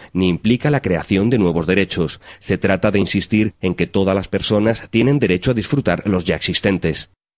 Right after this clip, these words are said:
Terminamos nuestro boletín en México.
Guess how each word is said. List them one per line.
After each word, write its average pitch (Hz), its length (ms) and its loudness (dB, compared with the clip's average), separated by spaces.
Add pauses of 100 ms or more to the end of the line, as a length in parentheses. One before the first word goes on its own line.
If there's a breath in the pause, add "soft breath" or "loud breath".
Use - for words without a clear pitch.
(880)
Terminamos 123 520 2
nuestro 143 240 4
boletín 95 320 2
en 87 100 2
México. 92 480 0